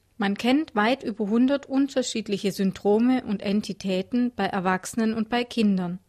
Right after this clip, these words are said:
erläutert Professor Doktor Med Joachim Müller-Quernheim, ärztlicher Direktor der Abteilung Pneumologie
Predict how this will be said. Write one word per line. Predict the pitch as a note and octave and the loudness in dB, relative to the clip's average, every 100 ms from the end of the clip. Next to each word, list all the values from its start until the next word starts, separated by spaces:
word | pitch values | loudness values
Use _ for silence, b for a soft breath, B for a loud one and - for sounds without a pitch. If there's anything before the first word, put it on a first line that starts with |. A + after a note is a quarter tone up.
| _ _ | _ _
erläutert | G#3+ F#3 G3 A3 C4+ C#4 | -2 2 2 2 0 -2
Professor | - G3 A3 A3 C4 | -12 -4 -4 0 -2
Doktor | A3 A3+ - B3+ | 0 -2 0 2
Med | G3+ G3 A3+ - _ _ | 2 2 -2 -4 _ _
Joachim | - G#3+ A#3 A3+ C4+ B3 | -2 0 0 -2 0 2
Müller-Quernheim, | G#3 G#3+ A#3+ A#3+ - G3 G#3+ A3+ B3 B3 D4+ _ _ _ - | 4 4 2 -2 -2 0 0 -2 -4 -4 -6 _ _ _ -4
ärztlicher | G#3+ A#3 - C#4+ C4+ | 0 0 0 -4 0
Direktor | A#3 G#3 G3 G3 - A#3 | 0 0 -2 -2 0 2
der | A3 - | 2 -2
Abteilung | - G3+ G3+ G#3+ A3+ - | -4 -4 0 0 -2 -6
Pneumologie | - G#3 G3+ F#3+ F#3 E3 F#3+ G#3+ C4 | -6 -2 0 0 -2 -4 -4 -4 -4